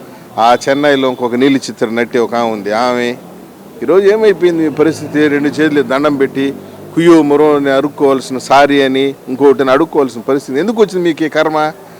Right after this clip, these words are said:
గుట్టుగా ఏదో సినిమాలు తీసుకుంటున్నావు, నువ్వేది నువ్వు తీసేవన్నీ పనికిమాల సినిమాలే అనుకో.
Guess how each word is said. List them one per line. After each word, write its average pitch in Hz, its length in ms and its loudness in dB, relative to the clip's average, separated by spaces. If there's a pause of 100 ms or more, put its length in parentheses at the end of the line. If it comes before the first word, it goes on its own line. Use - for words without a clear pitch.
(280)
గుట్టుగా 190 340 4
ఏదో 170 140 4
సినిమాలు 165 380 2
తీసుకుంటున్నావు, 127 580 -2
నువ్వేది 127 340 2
నువ్వు 135 200 -2
తీసేవన్నీ 147 480 0
పనికిమాల 147 440 0
సినిమాలే 135 400 -2
అనుకో. 123 400 0